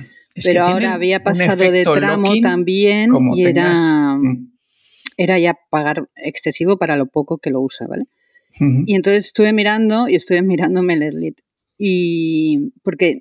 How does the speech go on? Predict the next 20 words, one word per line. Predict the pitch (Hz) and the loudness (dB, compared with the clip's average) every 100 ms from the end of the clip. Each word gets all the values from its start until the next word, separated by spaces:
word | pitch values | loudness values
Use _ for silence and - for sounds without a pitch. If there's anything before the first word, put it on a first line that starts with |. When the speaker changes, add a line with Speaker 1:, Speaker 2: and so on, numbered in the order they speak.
| 151 | -6
Speaker 2:
realmente | 175 180 190 190 202 | -2 0 0 0 0
él | 208 | 0
no | 180 | 0
tiene | - 180 160 | 0 2 2
ni | 156 151 | 2 2
muchos | 180 - 190 | 0 -2 -6
suscriptores, | 185 - 185 - 185 185 208 247 - - | -6 -4 -4 -2 -2 0 -2 -4 -12 -10
bueno, | 196 190 | -2 -2
tiene | - 240 | 2 2
muchos | 220 240 220 | 4 2 0
suscriptores, | 208 - 220 214 254 247 | -2 -6 -4 0 0 0
pero | 180 | 0
hace | 175 - | -2 -2
muy | 180 160 | -2 -2
pocos | - 139 147 143 | -6 -8 -6 -4
mailings, | 131 - - _ - - | -4 -4 -16 _ -20 -10
o | 202 | -2
sea, | 139 | 0
Speaker 1:
Ya. | 131 | 0
Speaker 2:
muy, | 160 160 156 | -2 -4 -6